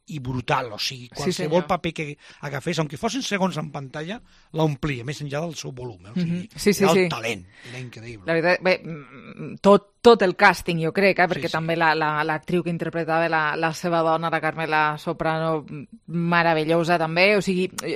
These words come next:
Speaker 2: jo crec que és, eh, no? Estava molt,
Speaker 1: Sí,
Speaker 2: molt
Speaker 1: sí.
Speaker 2: cuidat això també, però evidentment ell era com el pes pesat, no?
Speaker 1: Sí, sí,
Speaker 2: <laughs>
Speaker 1: exactament.
Speaker 2: James Gandolfini com a Tony Soprano, que evidentment ja és part de, de la història de la televisió, no? De
Speaker 1: Bueno, és que a partir d'ahí va començar...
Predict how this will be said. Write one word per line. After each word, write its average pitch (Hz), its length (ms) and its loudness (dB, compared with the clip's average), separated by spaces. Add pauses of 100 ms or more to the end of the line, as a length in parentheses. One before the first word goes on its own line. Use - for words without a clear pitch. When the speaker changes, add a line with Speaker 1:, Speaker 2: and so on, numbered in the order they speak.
(100)
Speaker 2:
jo 196 140 6
crec 214 180 4
que 240 100 8
és, 208 120 4
eh, 175 460 6
no? 208 100 6
Estava 208 300 8 (160)
molt, 202 300 6
Speaker 1:
Sí, 208 40 4
Speaker 2:
molt 208 160 10
Speaker 1:
sí. - 40 -2
Speaker 2:
cuidat 190 340 6
això 185 180 0
també, 190 240 2
però 170 140 0
evidentment 151 400 -4
ell 147 140 -4
era 156 120 -2
com 151 160 -6
el 147 100 -10
pes - 220 -16
pesat, 156 360 -4
no? 196 100 0 (340)
Speaker 1:
Sí, 202 180 4
sí, - 260 0
Speaker 2:
<laughs> - 40 -2
Speaker 1:
exactament. 214 560 -2 (260)
Speaker 2:
James 196 220 2
Gandolfini 190 600 0
com 180 160 -4
a 165 160 0
Tony 185 260 2
Soprano, 170 420 0
que 175 60 -2
evidentment 160 400 -2
ja 175 180 6
és 180 240 2
part 165 240 4
de, 170 240 2
de 160 120 0
la 156 80 0
història 175 380 0
de 185 60 2
la 151 180 2
televisió, 160 580 2
no? 220 200 0
De 139 440 -4 (240)
Speaker 1:
Bueno, 208 160 6 (100)
és 165 140 -6
que 160 140 -4 (100)
a 160 180 -6
partir 156 360 -4
d'ahí 233 440 0
va 175 240 -4
començar... 196 800 -2